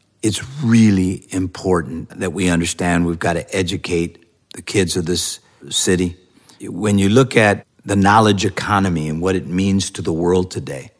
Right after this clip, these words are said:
it's all predicated on the notion of the capital that comes with that knowledge.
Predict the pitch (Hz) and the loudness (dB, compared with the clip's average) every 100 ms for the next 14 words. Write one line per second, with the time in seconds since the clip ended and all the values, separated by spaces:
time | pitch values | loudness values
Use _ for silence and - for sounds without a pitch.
0 | _ _ _ _ _ _ 92 - 110 117 | _ _ _ _ _ _ -4 2 4 4
1 | 113 - 110 104 98 95 87 87 82 82 | 0 -2 0 2 0 0 0 0 0 0
2 | 85 90 92 90 85 80 - _ _ _ | 2 0 0 -2 -2 -4 -8 _ _ _
3 | _ _ _ 90 87 85 82 82 - - | _ _ _ -4 -2 -2 -4 -8 -14 -12
4 | - 110 98 98 85 82 80 - 85 85 | -6 2 2 2 -4 -4 -6 -2 0 0
5 | 87 - _ _ - 95 95 - 73 58 | -4 -10 _ _ -6 -2 -2 -2 -4 -4
6 | 82 65 73 - | -8 -8 -10 -16